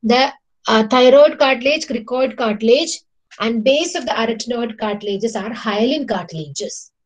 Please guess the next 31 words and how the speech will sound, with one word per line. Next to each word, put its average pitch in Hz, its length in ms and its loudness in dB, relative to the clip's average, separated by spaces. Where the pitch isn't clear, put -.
Thyroid, 190 640 -2
cricoid, 202 600 0
and 196 160 -4
the 277 80 4
base 214 440 2
of 190 120 -2
the 233 80 2
arytenoid 202 560 -4
cartilages 190 480 -6
are 196 100 -2
hyaline 180 380 0
cartilages. 180 680 -2
And 320 180 0
this 370 220 0
po-, 226 420 2
this 311 320 0
cartilages 208 680 0
will 370 240 4
ossify. 214 720 0
That's 220 260 0
why 226 200 0
in 240 300 0
an 226 200 0
adult, 214 580 -2
we 226 160 -2
can 208 220 -2
see 202 220 -6
it 202 120 -8
like 180 220 -6
a 302 160 0
bone 175 440 -2